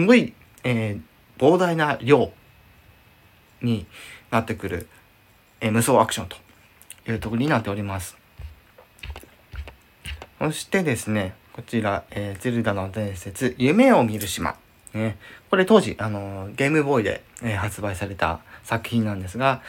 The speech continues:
こちらが、えー、リメイクされて、なんと、えー、なんて言うんですかね。こう、ネンドロイドっぽい感じの世界観で、ね、描かれた夢を見る島を、え、プレイすることができますと。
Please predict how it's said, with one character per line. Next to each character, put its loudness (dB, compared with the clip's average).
こ -6
ち -2
ら 2
が、 2
え -2
ー、 -8
リ 4
メ 8
イ 2
ク -2
さ 4
れ -2
て、 0
な 6
ん 6
と、 -2
え 2
ー、 -4
な 4
ん -2
て -14
言 -2
う -4
ん -4
で -4
す -12
か -6
ね。 0
こ -4
う、 -4
ネ 0
ン 0
ド 4
ロ 6
イ 4
ド 4
っ -4
ぽ 8
い 2
感 -4
じ -14
の -2
世 -12
界 2
観 -4
で、 -2
ね、 2
描 2
か -2
れ -8
た 0
夢 0
を 0
見 -4
る -8
島 -8
を、 2
え、 -4
プ -4
レ -2
イ -6
す -12
る -6
こ -4
と 2
が 4
で 0
き -6
ま -4
す -12
と。 -12